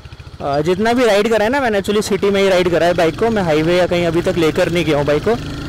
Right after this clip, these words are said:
तो हाईवे वाली जो चीज़ होती है I can't tell कि क्या performance है, but so this is our, uh, destination, uh, जहाँ पर हम लोगों को पहुँचना है, जो proper हम लोग एक review करेंगे bike का, एक walk around, not review basically, walk around करेंगे।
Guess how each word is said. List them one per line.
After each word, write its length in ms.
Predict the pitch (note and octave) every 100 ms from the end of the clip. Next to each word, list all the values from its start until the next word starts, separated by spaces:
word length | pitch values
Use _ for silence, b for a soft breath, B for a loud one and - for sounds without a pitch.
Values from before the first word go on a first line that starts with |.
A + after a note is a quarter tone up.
| -
तो 80 | -
हाईवे 300 | D3+ D3+ F#3
वाली 220 | G3+ G3+
जो 100 | G#3
चीज़ 280 | G3 G#3 G3+
होती 220 | G3 E3
है 200 | F#3+ G#3 C4+ - -
I 140 | - F3 E3+
can't 280 | F#3+ A3 G#3
tell 220 | F#3+ A#3 - - - - - - - - - - -
कि 200 | D#3+ D#3+
क्या 380 | - D3+ D#3 D#3+
performance 680 | D#3 - D#3 D3+ D#3 -
है, 360 | E3+ D#3+ F3+ - - - C3
but 120 | B2+
so 280 | - B2+ D#3+
this 240 | D3+ D#3+
is 140 | F3+
our, 180 | F3 E3
uh, 340 | E3+ D3+ D3+ D3
destination, 680 | D3+ - F#3+ E3+ A3+ G#3
uh, 180 | E3+ D3+
जहाँ 280 | D3 D#3 D#3+
पर 140 | E3
हम 120 | E3 D#3
लोगों 200 | D3+ D3+
को 80 |
पहुँचना 380 | D#3 D3+ C#3+ E3+
है, 120 | F3 - B B B B B -
जो 180 | D#3 D3
proper 480 | D3+ D3 E3 D#3+ D#3
हम 180 | D#3
लोग 220 | D3+ D3 D3+
एक 140 | D3
review 360 | D#3 F3 A#3 A#3+
करेंगे 340 | G#3 E3 E3
bike 240 | D#3 C#3+
का, 60 | G#3
एक 100 | G#3
walk 240 | G3 G#3+
around, 340 | G#3+ G3 F#3 D#3+
not 240 | F3+ G3
review 280 | F3 D3+ E3+
basically, 380 | D#3 C#3 D#3+ G3+
walk 260 | F3 D3+ F3
around 220 | F3 F3
करेंगे। 340 | E3+ D3+ G#3+